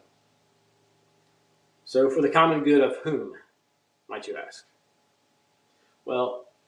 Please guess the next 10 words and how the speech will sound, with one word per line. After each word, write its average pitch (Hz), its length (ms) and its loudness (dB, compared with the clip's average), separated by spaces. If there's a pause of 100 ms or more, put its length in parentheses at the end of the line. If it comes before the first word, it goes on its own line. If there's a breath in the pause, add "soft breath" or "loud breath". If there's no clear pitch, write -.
(120)
it's 117 200 -6
not 147 340 0
your 175 100 -2
family. 127 480 -4 (720)
It's - 120 -16
not 135 220 -2
your 165 100 -2
job, 117 460 -2 (640)
your 113 120 -8
workplace. 123 680 0